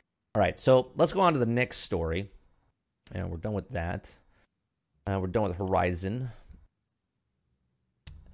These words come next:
Uh, real quick, Boundless, uh, update on Boundless. I've been playing a lot of Boundless. I finished my, my,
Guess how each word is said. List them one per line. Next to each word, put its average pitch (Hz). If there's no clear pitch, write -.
Uh, 139
real 240
quick, 180
Boundless, 139
uh, 117
update 139
on 110
Boundless. 101
I've 110
been 117
playing 151
a 135
lot 131
of 107
Boundless. 117
I 110
finished -
my, 110
my, 98